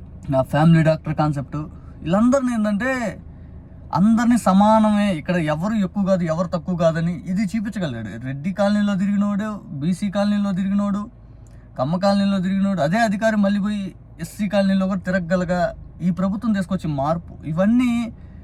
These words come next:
అంటే, సోషల్ మీడియాలో నేనేమన్నా మళ్ళీ కులాల పేరు ఎక్కువ ప్రస్తావిస్తాను, మళ్ళీ మీరు అలా తీసుకోవద్దు. నేను జనరల్గా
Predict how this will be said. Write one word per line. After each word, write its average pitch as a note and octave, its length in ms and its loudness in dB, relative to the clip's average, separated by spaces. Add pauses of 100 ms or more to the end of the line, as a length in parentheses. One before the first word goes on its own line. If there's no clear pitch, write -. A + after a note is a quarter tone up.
(520)
అంటే, G3 240 0 (360)
సోషల్ F#3 300 2
మీడియాలో A3 280 6
నేనేమన్నా G#3 440 6
మళ్ళీ G3 200 4
కులాల F3+ 360 2
పేరు F3 200 -2
ఎక్కువ E3+ 220 -4
ప్రస్తావిస్తాను, E3+ 680 0
మళ్ళీ D3+ 240 0
మీరు D#3+ 180 2
అలా D#3 160 2
తీసుకోవద్దు. D#3 420 -6
నేను E3+ 120 2
జనరల్గా F#3+ 600 0